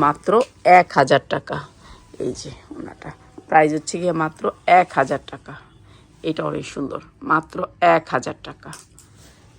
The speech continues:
ঠিক আছে? এটা অনেক সুন্দর একটা ড্রেস, মাত্র এক হাজার টাকা। এরপরে দেখাচ্ছে আরেকটা কালার। এগুলি কিন্তু আপনারা মার্কেট থেকে আনতে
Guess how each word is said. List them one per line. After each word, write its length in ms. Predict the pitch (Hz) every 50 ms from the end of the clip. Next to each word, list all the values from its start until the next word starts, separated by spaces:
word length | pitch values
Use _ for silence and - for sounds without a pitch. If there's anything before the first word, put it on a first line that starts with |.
| _ _ - - - _ _ _ _ _ _ _ -
ঠিক 120 | - 170 175
আছে? 140 | 170 - - 160 - - 160
এটা 140 | 151 - 175 156 147
অনেক 220 | 160 175 190 196 185 - -
সুন্দর 220 | - 175 170 165 165 160
একটা 140 | 156 - 170 151 147
ড্রেস, 200 | 175 220 240 - - 175 160
মাত্র 220 | 135 - - - - - - - 160 160 165
এক 80 | 160 - -
হাজার 260 | 151 131 - 139 - - -
টাকা। 220 | - - - 117 147 - - - _ _ _ - - - - - - - _ - 196 208
এরপরে 320 | 220 214 - 240 226 226 202 214
দেখাচ্ছে 340 | 196 - - 190 185 - 190 175 - - 151
আরেকটা 320 | 156 165 160 - - - 190 185 -
কালার। 260 | 180 170 180 190 175 - - 214
এগুলি 220 | 185 170 190 196 196 -
কিন্তু 280 | 208 208 - - - 226 233 226 - - -
আপনারা 260 | 175 - - 180 180 180 175
মার্কেট 280 | 160 160 - - 202 175 -
থেকে 140 | - 202 202 185
আনতে 140 | 185 170 196